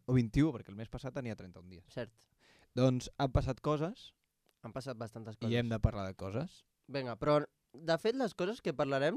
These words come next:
Speaker 2: són de les coses més recents que han passat.
Speaker 1: Sí.
Speaker 2: Perquè co-, coses han passat, però ja, és que ja ni me'n recordo. Han, han passat com així. Fum.
Speaker 1: Fum.
Speaker 2: Tantes.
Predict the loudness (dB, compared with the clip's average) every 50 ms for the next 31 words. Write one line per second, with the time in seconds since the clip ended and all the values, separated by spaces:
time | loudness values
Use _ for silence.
0 | 0 -4 -2 0 2 2 2 2 0 -2 -2 0 0 0 -2 -4 -4 -4 -6 -4
1 | -4 -6 -6 -6 -8 -6 -6 -6 -6 -6 -8 -6 4 8 10 12 12 10 8 _
2 | _ _ -4 -2 0 0 0 0 0 -2 -2 -2 _ _ 0 0 2 2 4 2
3 | 2 0 2 0 0 2 2 0 2 2 0 2 2 0 -2 -6 -10 -6 -4 -2
4 | -2 0 0 -2 -2 -2 -4 -4 -4 -2 -2 -2 -2 -2 -4 -4 -6 -8 -6 -4
5 | -4 -2 -2 -4 -4 -6 -8 -6 -8 -8 -8 -8 -12 -14 -18 -20 _ -14 -12 -12
6 | -12 -12 -14 _ _ _ _ _ -18 -6 -2 0 0 0 -2 -4 -8 -10 _